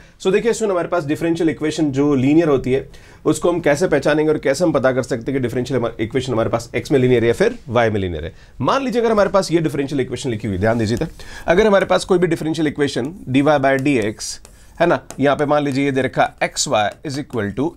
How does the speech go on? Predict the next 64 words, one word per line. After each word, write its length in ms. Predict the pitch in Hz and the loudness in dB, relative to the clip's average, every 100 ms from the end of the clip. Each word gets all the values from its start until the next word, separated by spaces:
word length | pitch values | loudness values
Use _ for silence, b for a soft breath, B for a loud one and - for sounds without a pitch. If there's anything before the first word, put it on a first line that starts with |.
| 190 | -4
एक्स 220 | - - | -4 -6
क्यूब, 180 | 110 82 | -6 -4
मान 180 | 165 214 | -2 -2
लीजिए 220 | 190 185 | 0 0
हमारे 200 | 190 170 | 0 0
पास 180 | - - | -2 -4
कोई 120 | 127 | -4
डिफरेंशियल 360 | 113 123 110 107 | -2 -4 -2 -2
इक्वेशन 280 | 104 110 | -2 -2
दे 80 | 95 | -2
रखी 180 | 82 85 | -4 -6
है, 60 | 85 | 0
तो 80 | |
यार, 140 | 165 196 | 2 2
यहाँ 220 | 139 139 | 0 -2
पे 160 | 196 190 101 | -2 -4 -2
y 140 | 127 185 | 0 0
एक 280 | - 170 151 | -2 -4 0
बार 120 | 170 | 0
आ 80 | 147 | 2
रहा 100 | 151 | -2
है, 120 | - b b b 135 | -6 b b b 0
दो 160 | 233 | 2
बार 140 | 247 220 | 4 2
एक्स 220 | 196 - | 0 -2
की 80 | 180 | -2
टर्म 220 | 165 143 | 0 2
आ 60 | |
रही, 120 | 131 139 | 0 0
मतलब 320 | 135 160 127 | -4 -4 -4
ये 200 | 135 202 | 0 0
जो 100 | 220 | 0
डिफरेंशियल 460 | 165 160 160 160 | -2 -4 -6 -4
इक्वेशन 320 | 135 135 127 131 | -4 -6 -4 -4
होगी, 160 | 120 | -2
ये 140 | 143 202 | 0 0
वाई 280 | 175 185 | 0 0
में 120 | 180 156 | 0 0
लीनियर 260 | 123 104 | 2 0
होगी, 200 | 87 82 | 0 0
राइट? 260 | 135 175 - B B B | 0 0 -4 B B B
अगर 180 | 196 240 | 2 2
हम 80 | 233 | 2
बात 220 | 220 208 226 | 0 0 2
करें 140 | 208 | 2
यहाँ 120 | 208 | 2
पे 100 | 196 | 0
हमारे 280 | 214 180 180 | 0 2 2
पास 240 | 190 196 - | 2 0 0
ऐसा 240 | 160 208 | -2 2
आ 60 | 147 | 0
जाता 240 | 139 131 | 0 -2
है, 120 | 139 135 | -2 -2
जैसे 220 | 139 160 | -4 -2
डी 100 | 147 | 0
वाई 160 | 147 | 2
by 160 | 147 151 139 | 2 0 2
डी 160 | 156 | 0
एक्स 340 | 127 131 - - - | 0 -2 -8 -14 -6
is 140 | 147 147 | -2 -2
equal 260 | 156 147 143 | 0 0 0
to, 120 | 147 139 - | -2 -4 -4
uh, 100 | 123 120 | -2 0
sorry, 160 | 123 | -2